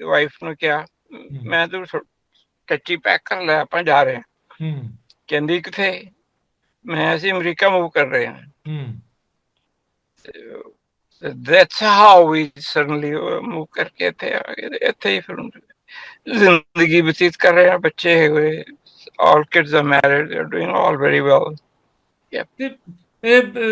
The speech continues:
Speaker 2: th-,
Speaker 1: ਇੱਕ
Speaker 2: ਤੁਹਾਡੀ ਜਿਹੜੀ ਆਪਣਾ, ਅਹ, ਖਾਲਾ ਜਿਹੜੀ ਸੁਰਿੰਦਰ ਕੌਰ, ਉਹ ਜੀਵਤ
Speaker 1: ਜੀ।
Speaker 2: ਰਹੀ ਆ ਬਾਅਦ ਵਿੱਚ।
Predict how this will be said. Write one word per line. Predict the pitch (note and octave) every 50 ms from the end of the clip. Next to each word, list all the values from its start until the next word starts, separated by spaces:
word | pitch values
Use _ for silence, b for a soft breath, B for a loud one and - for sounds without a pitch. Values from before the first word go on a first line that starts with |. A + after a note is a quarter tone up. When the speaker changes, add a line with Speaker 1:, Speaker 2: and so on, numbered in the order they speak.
| A3 G#3+ G#3 - - A3 G#3+ G#3 - F#3 F3 - _ _ _ F3
Speaker 2:
th-, | E3 - F3 - G#3+ -
Speaker 1:
ਇੱਕ | E3 D#3
Speaker 2:
ਤੁਹਾਡੀ | G#3+ G#3+ G3+ - A3 A#3
ਜਿਹੜੀ | A3 A3+ A3+ A#3 A#3 A#3
ਆਪਣਾ, | A3 G3 - - F#3 G3 G3 F#3+ F#3+ F#3+ F#3+
ਅਹ, | F#3 F#3 F3+ F3+ F3+ F3 F3+ - - - _ _ -
ਖਾਲਾ | - - F#3 F#3 G3+ A#3 A#3 A3+
ਜਿਹੜੀ | G#3 G3 F#3+ F#3+ F#3+ F3+ F3 E3+ D#3+ - -
ਸੁਰਿੰਦਰ | - F#3 F#3 F3+ F3+ G#3 G#3
ਕੌਰ, | - F#3+ F#3 F3 F3 F3 - - _ _ _ _ _ _ _ _ -
ਉਹ | G3 G#3+ A3+ A#3+ A#3+ A#3+ A#3 - - - -
ਜੀਵਤ | D#3 C#3+ F#3 G#3 G#3+ A3+
Speaker 1:
ਜੀ। | A3 G#3
Speaker 2:
ਰਹੀ | G#3 F#3 D#3+
ਆ | D3+ - E3+
ਬਾਅਦ | F3 F3 G3 G#3 F3+
ਵਿੱਚ। | E3+ E3+ D#3+ D#3+ - -